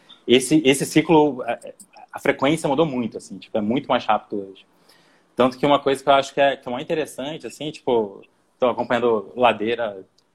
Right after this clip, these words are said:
Ladeirinha fazendo esse lançamento, essa, essa,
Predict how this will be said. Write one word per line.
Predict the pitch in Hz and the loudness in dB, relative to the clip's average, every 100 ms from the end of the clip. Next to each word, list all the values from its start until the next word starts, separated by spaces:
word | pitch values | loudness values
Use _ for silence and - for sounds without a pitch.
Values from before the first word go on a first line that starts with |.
| _ _ - | _ _ -6
Ladeirinha | 107 113 110 110 | -2 -2 -2 -6
fazendo | 110 110 | -6 -6
esse | - - 104 95 95 - | -8 -8 -6 -8 -14 -2
lançamento, | 107 107 110 104 107 104 101 92 | 0 2 0 0 -4 -4 -4 -4
essa, | 107 - | -8 -8
essa, | - - 170 143 | -8 -2 0 0